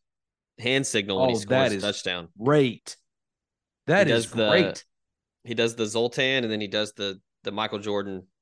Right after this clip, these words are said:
Speaker 1: shrug after he
Speaker 2: Well,
Speaker 1: scores.
Speaker 2: that, that
Speaker 1: Um,
Speaker 2: one's a pretty,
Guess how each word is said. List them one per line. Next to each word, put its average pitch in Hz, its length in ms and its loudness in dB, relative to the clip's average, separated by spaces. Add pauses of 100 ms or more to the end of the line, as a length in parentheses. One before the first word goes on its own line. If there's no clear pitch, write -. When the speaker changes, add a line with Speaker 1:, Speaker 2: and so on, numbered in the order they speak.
(160)
Speaker 1:
shrug 98 520 -2 (400)
after 101 240 -8
he 101 100 -2
Speaker 2:
Well, 151 100 4
Speaker 1:
scores. 101 480 -6 (340)
Speaker 2:
that, 139 220 0
that 165 140 6
Speaker 1:
Um, 165 80 4
Speaker 2:
one's 147 180 2
a 143 40 -4
pretty, 127 520 0